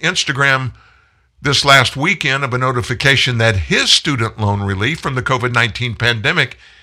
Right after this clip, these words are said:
is going to expire the end of January.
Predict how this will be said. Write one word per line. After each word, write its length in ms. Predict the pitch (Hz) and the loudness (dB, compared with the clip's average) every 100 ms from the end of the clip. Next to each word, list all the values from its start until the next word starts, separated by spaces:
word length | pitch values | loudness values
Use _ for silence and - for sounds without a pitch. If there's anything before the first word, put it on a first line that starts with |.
| _ _ - | _ _ -2
is 160 | 92 - | -2 0
going 420 | - 107 113 110 | 2 4 4 4
to 240 | - 107 | 2 2
expire 1000 | 104 - - - - 113 120 113 98 69 - _ _ _ _ _ - | 2 2 2 0 2 4 6 6 4 2 -6 _ _ _ _ _ -2
the 180 | 107 | 2
end 160 | 123 120 | 4 2
of 100 | 107 | 0
January. 760 | 90 127 131 110 90 73 62 | 4 4 4 4 4 2 0